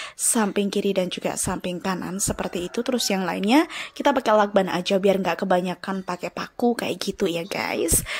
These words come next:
Karena kalau kebanyakan pakai paku juga kasihan kan tuan rumah. Sebenarnya kita juga menyediakan untuk penyangga tiangnya kayak gitu. Kalau, eh, dekorasinya itu tidak nempel di dinding, tetapi kadang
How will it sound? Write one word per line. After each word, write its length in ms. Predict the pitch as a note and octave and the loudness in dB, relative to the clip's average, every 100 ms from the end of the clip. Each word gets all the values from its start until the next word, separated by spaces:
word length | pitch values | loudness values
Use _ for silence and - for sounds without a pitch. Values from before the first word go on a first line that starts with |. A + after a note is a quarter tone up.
| - | -8
Karena 180 | - G#3+ G#3 | -4 -4 -2
kalau 160 | G#3 | -4
kebanyakan 480 | G3 G3 F#3 F3 F#3+ | -2 0 0 -2 -4
pakai 240 | F#3 - F3 | -4 -8 -8
paku 300 | F3 - G#3 | -8 -4 -4
juga 240 | G3+ F3 | -4 -4
kasihan 480 | F3+ F3 - F#3+ F#3 | -6 -4 -2 -2 -2
kan 260 | - G3 | -4 -2
tuan 240 | G3 E3+ E3+ | 0 -2 0
rumah. 400 | F3 E3+ E3+ F3+ - - - | -2 -2 -4 -6 -8 -14 -4
Sebenarnya 560 | - A3 G#3+ G3+ A3+ C4+ | 2 4 4 2 0 0
kita 240 | B3 B3 | 0 0
juga 240 | A#3 - | 0 0
menyediakan 560 | G3 G3 F#3+ F#3 G3 G3+ | 0 2 2 2 0 -2
untuk 220 | F#3+ - | -2 -4
penyangga 480 | G#3 G3+ F3+ E3+ F3 | -2 0 -2 -4 -6
tiangnya 720 | - F#3 E3+ D#3+ E3 E3 - | -4 -4 -2 -4 -4 -4 -4
kayak 180 | - F3 G#3+ | -2 -2 -2
gitu. 400 | F3+ - - - - - - | -8 -2 -2 -2 -6 -12 -10
Kalau, 480 | - F#3+ F3+ G#3 - | -2 2 4 4 2
eh, 320 | - F#3+ F#3 F#3 | 0 -2 0 -2
dekorasinya 760 | G3 - F#3+ F3+ F3 F#3+ F#3 E3+ | -4 -4 -4 -4 -4 -6 -4 -6
itu 360 | D#3 B3 D4 D#4 _ _ _ _ _ - - - | -4 2 2 0 _ _ _ _ _ -16 -16 -4
tidak 400 | G#3 G#3 G#3 G#3+ - - - - | -2 4 6 6 4 -12 -14 -2
nempel 320 | G#3 G3+ G#3+ | 0 4 4
di 160 | G#3 G3 | 4 2
dinding, 480 | G3+ F#3 F3 E3+ F3+ | 2 2 0 0 0
tetapi 640 | G3 C4 F#4 - F3 F#3+ | 0 0 -4 -2 0 0
kadang 640 | - B3+ B3 G3 - - | 0 0 2 2 0 0